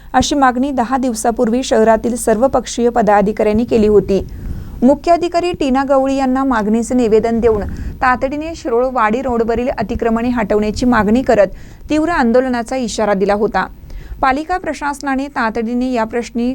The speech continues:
कार्यवाहीच्या दृष्टीने पावले टाकली आहेत. शहरातील काही मार्गावरील अतिक्रमणे हटवण्यासाठी पोलीस बंदोबस्ताची मागणी देखील करण्यात आली आहे. खास करून शिरोळ रोडवर शाळा, महाविद्यालयांची संख्या अधिक आहे.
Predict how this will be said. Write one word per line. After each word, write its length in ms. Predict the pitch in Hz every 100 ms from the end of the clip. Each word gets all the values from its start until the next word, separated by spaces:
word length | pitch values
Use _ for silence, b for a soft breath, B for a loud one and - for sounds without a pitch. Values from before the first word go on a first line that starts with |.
| - -
कार्यवाहीच्या 680 | 214 226 294 269 233 226 240
दृष्टीने 460 | 220 - 240 220
पावले 360 | 220 220 202 220
टाकली 340 | 220 202 196
आहेत. 280 | 202 202 - - B B B B B -
शहरातील 520 | 269 247 247 233 262 277
काही 260 | 240 233
मार्गावरील 540 | 302 285 240 240 240 254 -
अतिक्रमणे 540 | 214 226 226 226 233
हटवण्यासाठी 800 | 247 226 208 220 226 226 214 226
पोलीस 400 | 233 214 247 285
बंदोबस्ताची 720 | 240 214 208 214 - 208 247
मागणी 320 | 226 196 220
देखील 320 | 240 214 -
करण्यात 340 | 233 233 196 196
आली 240 | 190 185
आहे. 100 | 170 - B B B B B -
खास 260 | 330 339 -
करून 300 | 349 311 285 b b -
शिरोळ 320 | - 294 320
रोडवर 460 | 349 294 277 277 285
शाळा, 440 | 277 269 220 233 240
महाविद्यालयांची 840 | 220 214 269 240 226 226 226 262
संख्या 380 | - 214 196 226
अधिक 280 | 190 190
आहे. 260 | 196 220 180